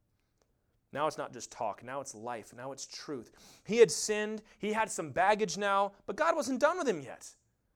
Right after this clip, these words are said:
The promise still was going to be fulfilled. That is the grace and mercy of a good father. Romans eleven twenty-nine says that the gifts and the calling of God are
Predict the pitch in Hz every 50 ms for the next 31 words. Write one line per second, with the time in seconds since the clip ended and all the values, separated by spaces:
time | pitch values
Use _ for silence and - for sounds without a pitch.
0 | _ _ _ - 190 - - 269 302 320 320 302 - - - - - - 320 330
1 | 330 330 311 302 262 185 233 294 294 302 285 277 254 269 254 247 - 247 233 220
2 | - 247 240 226 202 151 120 - - - - - _ - 135 214 262 285 294 277
3 | 220 160 165 170 147 143 160 202 247 262 269 - - 214 185 170 170 185 196 185
4 | - - 196 185 175 135 135 139 131 120 113 143 143 139 - - 123 113 104 101
5 | 92 85 80 78 - _ _ _ _ _ _ _ _ _ _ _ _ _ _ _
6 | _ _ _ _ _ _ _ _ _ _ _ _ _ _ - 117 143 165 185 190
7 | 175 135 127 123 143 147 156 160 147 - 160 151 156 147 135 113 107 101 104 101
8 | - 117 104 110 110 113 120 107 107 107 120 147 185 190 - - - - - -
9 | _ - - _ - 110 110 107 - - - 156 151 160 160 165 170 170 151 123
10 | 127 113 107 104 104 101 95 - _ _ _ _ - 110 113 107 107 104